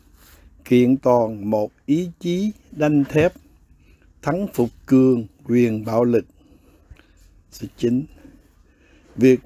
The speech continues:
võ đạo sinh sáng suốt nhận định, bền gan tranh đấu, tháo vát hành động.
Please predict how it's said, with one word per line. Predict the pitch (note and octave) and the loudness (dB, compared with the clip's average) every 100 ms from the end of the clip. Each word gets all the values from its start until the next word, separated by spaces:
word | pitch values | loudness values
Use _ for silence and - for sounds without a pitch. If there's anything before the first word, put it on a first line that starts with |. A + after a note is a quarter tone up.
| C3+ | -4
võ | A#2+ A2 D3 | -2 -2 -2
đạo | C3 A#2 A2 | -2 -2 -4
sinh | - D#3+ D3+ C#3+ - _ _ - _ _ _ _ | -6 -2 0 0 -6 _ _ -20 _ _ _ _
sáng | - D3 F#3+ - | -2 0 0 -6
suốt | - G#3+ A#3+ D3+ | -2 -2 -2 -4
nhận | A#2+ A2 A#2 | -2 -2 0
định, | A#2+ A2+ A2 - - _ _ _ _ _ | 0 0 -4 -12 -20 _ _ _ _ _
bền | A#2 B2 A#2+ A2+ | -2 0 0 -2
gan | B2 C#3 C#3 C3 | 2 2 2 -2
tranh | C#3 C3+ | 0 2
đấu, | C3 C3 D#3 G3 - - - - - - | 2 -2 -4 -8 -20 -20 -20 -20 -20 -20
tháo | - C#3+ D#3 F3 D#3 | -6 -4 -4 -4 0
vát | D3+ D#3+ - | 0 -2 -12
hành | - G#2+ G2+ | -6 -6 -4
động. | G2+ G2 | -8 -8